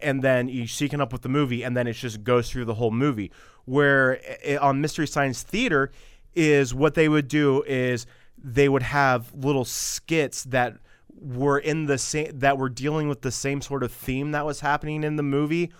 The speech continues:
and sometimes directly related to the movie. And, uh, and so, like, they would watch the movie, and then they would leave the theater because, oh, the projection, you know, machine just, like, you know, caught on fire. So, okay, uh, we're gonna have to pause the movie.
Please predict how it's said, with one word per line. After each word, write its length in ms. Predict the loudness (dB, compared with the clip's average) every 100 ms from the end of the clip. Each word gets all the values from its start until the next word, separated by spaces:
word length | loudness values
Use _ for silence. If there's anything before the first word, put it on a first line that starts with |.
| -16 -10
and 100 | -4
sometimes 400 | -2 0 -2 -2
directly 380 | -2 -2 -2
related 480 | -4 -2 0 0 0
to 140 | -2 -4
the 100 | -2
movie. 400 | 0 0 0 -4 -12 -20 _ _ -2
And, 420 | 0 2 0 -2
uh, 380 | 0 0 2 0
and 240 | -2 -2 -2
so, 280 | 0 2 2
like, 160 | -2 0
they 120 | -2
would 120 | 2
watch 260 | 2 2 2
the 80 |
movie, 320 | 0 2 2 0
and 80 |
then 100 | 0
they 120 | 0 0
would 100 | -2
leave 300 | 0 -2 -4
the 100 | -10
theater 500 | -2 0 2 0 -2 -10 -6
because, 340 | -4 0 0 4
oh, 220 | 4 4
the 120 | 2
projection, 880 | 2 0 0 0 0 -2 -2 -2 -4 -10 _
you 160 | -4 0
know, 320 | 2 2 0
machine 540 | -4 -4 -2 -2 -2
just, 280 | -2 -2 -2
like, 160 | -4 -2
you 100 | -2
know, 120 | -2
caught 220 | 0 2
on 160 | 2 0
fire. 340 | 2 2 2
So, 320 | 0 0 0 -4 -18 0
okay, 340 | 2 4 6 8
uh, 160 | 6
we're 140 | 6 2
gonna 120 | 0
have 120 | -4
to 80 | -2
pause 240 | 2 2
the 80 | 2
movie. 300 | 0 0 -2